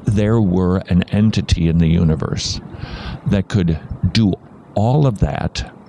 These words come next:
because he is good, and he is kind, and he is loving, and he's willing to deal with all of those problems for you,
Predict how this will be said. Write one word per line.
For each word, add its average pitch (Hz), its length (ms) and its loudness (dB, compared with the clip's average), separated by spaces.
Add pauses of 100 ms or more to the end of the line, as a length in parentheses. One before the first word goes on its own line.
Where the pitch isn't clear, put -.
(420)
because 95 1000 0 (480)
he 90 180 2
is 80 180 0
good, 127 500 2 (600)
and 90 140 4
he 80 80 4
is - 140 -2
kind, 107 760 2 (540)
and 92 120 2
he 85 140 2
is 76 160 0
loving, 80 680 2 (540)
and 95 100 0
he's 123 220 2
willing 113 420 4
to 82 100 0
deal 85 240 2
with 73 180 0 (100)
all 107 240 -2
of 143 80 2
those 117 240 0
problems 76 560 -2
for - 200 -4
you, - 340 -2